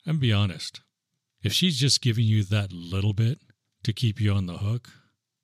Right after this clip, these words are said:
she doesn't deserve your time. So here's what you do. Check out.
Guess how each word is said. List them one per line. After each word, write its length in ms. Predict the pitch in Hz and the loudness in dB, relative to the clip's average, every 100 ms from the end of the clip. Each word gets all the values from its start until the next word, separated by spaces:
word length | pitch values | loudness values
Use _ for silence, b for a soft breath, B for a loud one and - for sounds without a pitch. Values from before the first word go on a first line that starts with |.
| _ | _
she 200 | - 135 | -2 2
doesn't 280 | 104 87 87 | 2 0 -6
deserve 400 | 87 78 80 78 | -10 -12 -14 -12
your 120 | 78 | -12
time. 420 | - 85 78 76 - _ _ _ _ _ _ _ - | -8 -8 -8 -12 -16 _ _ _ _ _ _ _ -2
So 120 | 139 | 2
here's 220 | 139 117 | 4 4
what 180 | 113 - | 2 2
you 80 | 107 | 0
do. 220 | 92 80 - _ _ _ _ _ _ | -2 -8 -16 _ _ _ _ _ _
Check 300 | - 113 - | -2 0 0
out. 300 | 87 82 | -4 -6